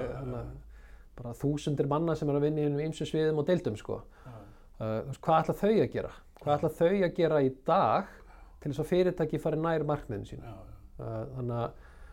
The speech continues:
Speaker 2: O K R virkar svolítið þannig að, hérna, að þú byrjar á að setja fram markmið fyrirtækisins í heild
Speaker 1: Já,
Speaker 2: sinni.
Speaker 1: já.
Speaker 2: Svo spyrðu, hérna, deildirnar og sviðin,
Speaker 1: Já.
Speaker 2: "Hvað ætlið þið að gera?"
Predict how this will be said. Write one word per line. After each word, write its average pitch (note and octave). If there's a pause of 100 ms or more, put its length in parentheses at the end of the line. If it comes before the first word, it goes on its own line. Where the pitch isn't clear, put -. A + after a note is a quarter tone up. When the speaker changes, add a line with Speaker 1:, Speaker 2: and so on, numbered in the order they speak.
(180)
Speaker 2:
O C3+
K -
R D3
virkar D3+
svolítið D3+
þannig E3+
að, C#3
hérna, C3 (580)
að A#2+
þú B2+
byrjar D#3
á C#3
að C3+
setja D3+
fram C3 (120)
markmið C3+
fyrirtækisins B2+
í C3+
heild C3
Speaker 1:
Já, -
Speaker 2:
sinni. -
Speaker 1:
já. - (460)
Speaker 2:
Svo D3+
spyrðu, D#3 (120)
hérna, C#3 (320)
deildirnar C#3
og C#3
sviðin, C3+
Speaker 1:
Já. -
Speaker 2:
"Hvað D3
ætlið -
þið F#3+
að -
gera?" -